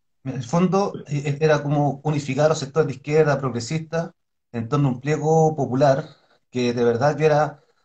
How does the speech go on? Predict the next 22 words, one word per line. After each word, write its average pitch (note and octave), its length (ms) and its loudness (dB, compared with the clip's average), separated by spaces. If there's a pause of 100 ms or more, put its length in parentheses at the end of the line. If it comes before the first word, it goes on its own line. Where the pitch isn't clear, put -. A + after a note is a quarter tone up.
(140)
porque A#2+ 220 -4
acá E3 160 2
se E3 80 -2
está E3 180 0
juntando D3+ 340 -2
de D#3+ 40 2
alguna D3 240 0
forma D#3+ 460 2
los D3 120 -2
defensores C3 480 -4
históricos D#3+ 320 -2
del A#2+ 100 -4
modelo. G2 380 -8 (480)
Estamos C3 380 -4
viendo D#3 400 4 (120)
a C#3 60 0
una B2 100 2
derecha, D3 680 0
eh, G2+ 480 -10
añeja, D3 400 -2
¿cierto? D#3 600 -4 (280)
Neoliberal, A#2+ 720 -2